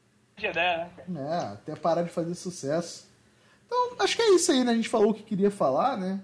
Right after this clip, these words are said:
Speaker 2: É, eu, eu gosto muito da série. Eu, eu concordo com o Keno, às vezes um momento de escola ali é chato, mas eu gosto, eu acho maneirinho. É,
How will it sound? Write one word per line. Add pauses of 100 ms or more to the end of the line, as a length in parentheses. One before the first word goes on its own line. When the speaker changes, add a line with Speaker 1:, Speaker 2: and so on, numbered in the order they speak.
(140)
Speaker 2:
É,
eu,
eu
gosto
muito
da
série. (400)
Eu,
eu
concordo
com
o
Keno,
às
vezes
um
momento
de
escola
ali
é
chato,
mas (300)
eu
gosto,
eu
acho
maneirinho. (460)
É,